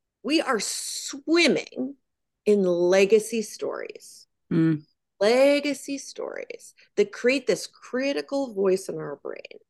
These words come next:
Speaker 1: And the critical voice says, "You're not ready. You're an imposter. No one's gonna listen to you." They're legacy stories. Men have it too. Men have a critical voice, but they're not dealing with legacy stories.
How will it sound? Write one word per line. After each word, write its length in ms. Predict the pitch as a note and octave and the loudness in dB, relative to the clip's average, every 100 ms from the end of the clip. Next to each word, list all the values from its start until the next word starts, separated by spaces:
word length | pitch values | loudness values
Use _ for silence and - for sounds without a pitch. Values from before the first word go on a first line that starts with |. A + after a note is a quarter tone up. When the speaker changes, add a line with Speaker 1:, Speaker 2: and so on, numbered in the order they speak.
| _ _ _ _ | _ _ _ _
Speaker 1:
And 100 | F3 | -4
the 60 | F3 | -4
critical 440 | - G#4+ D#5 A3 | -2 0 0 -2
voice 320 | - D3 D3 | 0 2 2
says, 420 | - A2 F#3+ - _ _ _ _ | -2 -4 -4 -6 _ _ _ _
"You're 200 | G4 C5 | 0 2
not 180 | G#4 - | 2 -2
ready. 480 | - - C4 D#4 - _ _ _ _ _ _ _ - | -4 -2 -4 -4 -10 _ _ _ _ _ _ _ 2
You're 220 | C5 C5 | 4 4
an 100 | A3 | 2
imposter. 880 | - - - - - - F#4 A#4 A#4 _ _ _ _ | -4 -10 -16 -16 -16 -10 -4 -4 -6 _ _ _ _
No 120 | G4 C#5+ | 6 6
one's 180 | C5+ | 4
gonna 220 | - A#3 F3 | 2 -2 0
listen 360 | F3 - F3+ | -4 -4 -8
to 160 | F3 F#3+ | -8 -4
you." 400 | G3 C4 G#4 A4 _ - | -2 0 0 -2 _ 2
They're 160 | B3 | 2
legacy 560 | B3 A#3 A#3 A#3 A#3+ A#3 | 4 2 2 2 0 -4
stories. 600 | A3 - C3+ C2 - - _ _ - | -6 -4 -4 -4 -10 -14 _ _ -6
Men 200 | C4 G4 | -2 0
have 180 | A4 G#4+ | 0 0
it 160 | G4 | -2
too. 260 | - G#4+ G4 | 2 4 4
Men 200 | F3+ A3+ | 2 2
have 140 | D#4 | 0
a 60 | C#4+ | -2
critical 400 | - C#4 D4 C4+ | -4 -4 -2 -2
voice, 240 | F#3 - | 2 2
but 160 | - F#3 | 2 0
they're 140 | C4+ | 0
not 200 | D#4 D#4+ | 2 0
dealing 220 | C4 C4+ A#3+ | -2 0 2
with 160 | G#3 | 0
legacy 580 | F#3 G3+ B3+ D#4+ A3+ D3 | 0 4 4 2 -2 -4
stories. 640 | D#3 - - C#2 - - | -10 -8 -8 -8 -12 -12